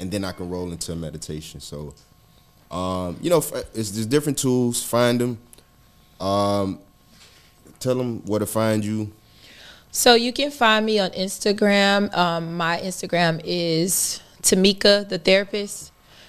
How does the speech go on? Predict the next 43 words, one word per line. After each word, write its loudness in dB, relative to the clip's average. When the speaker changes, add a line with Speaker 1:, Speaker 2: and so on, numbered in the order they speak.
Speaker 2:
That's 4
my -4
Instagram. -2
Um, -4
it's -2
T 4
A 8
M 2
I 2
K -2
A, -16
the 6
T -4
H 0
E 2
Therapist. 2
Um, 4
also, 2
you 0
can -6
find 0
me -6
on -6
Psychology -4
Today. 2
Um, -2
my -8
name -8
is -8
spelled 0
T 0
A 4
M -2
I 2
K -4
A. -4
My -4
last 0
name -8
is -6
D 0
E -6
N 0